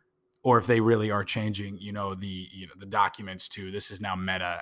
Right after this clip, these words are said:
as an establishment." I don't know. I own some Facebook stock, so I will check out and see if they change it. Um, they may have already changed it. I haven't looked at anything in a while. It's been a crazy couple weeks, but, um, just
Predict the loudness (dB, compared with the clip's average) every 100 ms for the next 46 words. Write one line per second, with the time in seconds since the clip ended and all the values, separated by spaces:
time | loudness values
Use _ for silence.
0 | -6 -8 -8 -10 -8 -6 -6 -8 -10 -8
1 | -6 -4 -2 2 6 6 6 2 2 0
2 | -4 -2 -2 -2 -4 -6 -6 -8 -8 -6
3 | -8 -4 -6 -4 -6 -6 -6 0 4 4
4 | 4 0 _ _ -8 -2 2 8 8 8
5 | 6 6 6 4 2 2 2 0 -2 -4
6 | -8 -10 -8 -6 -6 -6 -8 -6 -4 0
7 | 0 0 -4 -8 -6 -4 -4 -4 -6 -4
8 | -2 -2 -6 -6 -8 -10 -20 _ 0 0
9 | _ -18 -18 _ _ _ -6 0 0 0
10 | -4 -6 _ _ _ _ _ -6 8 10
11 | 10 4